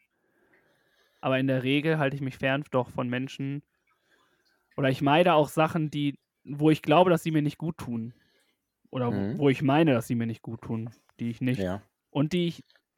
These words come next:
Speaker 1: wo ich meine, dass ich nicht brauche. Das sind nicht nur Menschen, sondern auch, keine Ahnung, ähm, Unternehmen, Firmen,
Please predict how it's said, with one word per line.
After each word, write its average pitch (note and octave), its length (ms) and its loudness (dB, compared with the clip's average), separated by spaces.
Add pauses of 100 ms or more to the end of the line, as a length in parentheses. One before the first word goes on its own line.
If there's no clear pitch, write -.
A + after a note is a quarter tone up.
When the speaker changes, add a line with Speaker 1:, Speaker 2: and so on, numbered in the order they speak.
Speaker 1:
wo C#3+ 180 2
ich D3 120 -4
meine, C#3+ 200 0
dass C#3+ 140 -2
ich C3+ 100 -6
nicht C3 140 -6
brauche. D3+ 300 2
Das A#2+ 120 -4
sind C3 300 -4
nicht D3+ 160 0
nur D3 120 4
Menschen, F3+ 480 0
sondern D3 280 2
auch, C3 360 0 (1800)
keine B2 240 -8
Ahnung, B2+ 360 -4
ähm, A#2+ 520 -6 (2000)
Unternehmen, D3+ 1080 4 (400)
Firmen, C#3+ 920 4